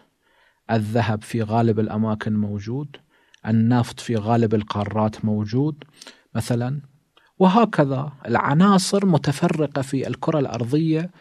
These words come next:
وكذلك في سائر الكون. الآن نتكلم في الكرة الأرضية، الثروات هي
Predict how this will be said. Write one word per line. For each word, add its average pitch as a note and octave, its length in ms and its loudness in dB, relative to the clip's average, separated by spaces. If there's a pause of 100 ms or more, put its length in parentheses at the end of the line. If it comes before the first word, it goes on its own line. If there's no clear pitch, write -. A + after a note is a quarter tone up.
(440)
وكذلك A3 460 4
في E3+ 100 6
سائر D#3 300 6
الكون. C#3+ 340 2
الآن C3 220 0
نتكلم B2+ 360 2
في - 80 -4
الكرة A2+ 280 -2
الأرضية، G2+ 580 -6 (800)
الثروات C3+ 840 4
هي E3 300 2